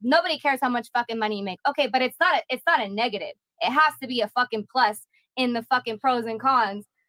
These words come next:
because what are we really talking about here? You'd rather me sit at home and be bored, stalking you, making fake pages,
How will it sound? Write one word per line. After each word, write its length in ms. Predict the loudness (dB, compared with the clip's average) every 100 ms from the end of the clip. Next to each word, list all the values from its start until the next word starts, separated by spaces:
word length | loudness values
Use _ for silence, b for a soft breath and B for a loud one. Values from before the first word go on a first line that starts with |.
| _ -10
because 580 | -4 2 4 4 0 -6 _ -8
what 260 | 6 6
are 60 | 6
we 80 | 0
really 260 | -2 -2
talking 260 | 2 0 2
about 160 | 0 0
here? 140 | -2
You'd 220 | -4 2
rather 220 | 6 6 2
me 120 | -2
sit 200 | 2 4
at 100 | 4
home 180 | 0 0
and 80 |
be 120 | -2 -2
bored, 340 | 0 2 0 -8
stalking 560 | -20 -2 2 2 0 -4
you, 220 | -2 -2 -4 _
making 320 | -4 -2 -4
fake 280 | -2 -4 -4 -2
pages, 400 | -2 -2 -8